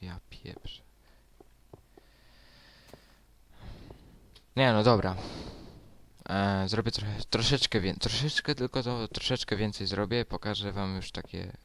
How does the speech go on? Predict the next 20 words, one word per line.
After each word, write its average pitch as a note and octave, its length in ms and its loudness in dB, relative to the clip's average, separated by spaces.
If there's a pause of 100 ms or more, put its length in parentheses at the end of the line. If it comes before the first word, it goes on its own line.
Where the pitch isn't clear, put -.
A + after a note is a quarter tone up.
(320)
już - 100 -16
bardziej F#2+ 300 -4
rozbudowane, F#2 580 -4
jak F#2 180 -8
to - 100 -10
ma - 240 -8
wyglądać. - 520 -10 (1120)
To G2 580 0 (280)
za - 120 -6
chwilę - 240 -8
wracam. - 300 -8 (1400)
Dobra, G#2 300 -4
witam G#2 260 -6
ponownie. G2 580 -2 (260)
Jak F#2+ 100 -8
widać, G2 300 -6
już - 120 -10
trochę G#2+ 240 -2
coś - 220 -6
zrobiłem. F#2 580 0